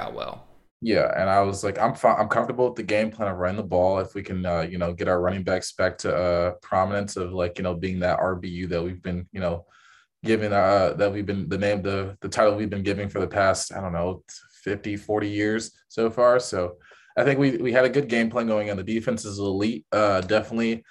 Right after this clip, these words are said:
Speaker 2: had the defense, uh, number one in the nation. Um, it's really close between us and Bama, but I think we have the edge just by a smidge, uh, especially in our run defense.
Speaker 1: I'll,
Speaker 2: But
Speaker 1: I'll, I'll happily disagree with you there, but I'll, I'll,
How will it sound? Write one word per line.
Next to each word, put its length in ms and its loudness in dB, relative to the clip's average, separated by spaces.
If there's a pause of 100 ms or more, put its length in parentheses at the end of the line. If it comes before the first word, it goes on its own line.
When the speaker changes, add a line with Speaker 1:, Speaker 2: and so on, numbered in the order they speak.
(240)
Speaker 2:
had 140 0
the 60 -8 (120)
defense, 360 -6
uh, 180 2
number 300 0
one 120 0
in 60 -2
the 60 -2
nation. 560 -4 (580)
Um, 260 4
it's 160 -6
really 180 2
close 260 0
between 280 -4
us 240 0
and 80 -6
Bama, 280 0
but 100 0
I 60 2
think 220 -6
we 80 -6
have 180 0
the 160 -2
edge 280 -4
just 240 -6
by 160 6
a 20 4
smidge, 520 -6 (720)
uh, 280 4
especially 380 -2
in 80 -2
our 140 0
run 180 0
defense. 600 -6 (840)
Speaker 1:
I'll, 280 6
Speaker 2:
But 40 4
Speaker 1:
I'll, 380 6
I'll 380 4
happily 360 2
disagree 460 -2
with 160 -2
you 80 -4
there, 240 2
but 160 0
I'll, 200 4
I'll, 320 2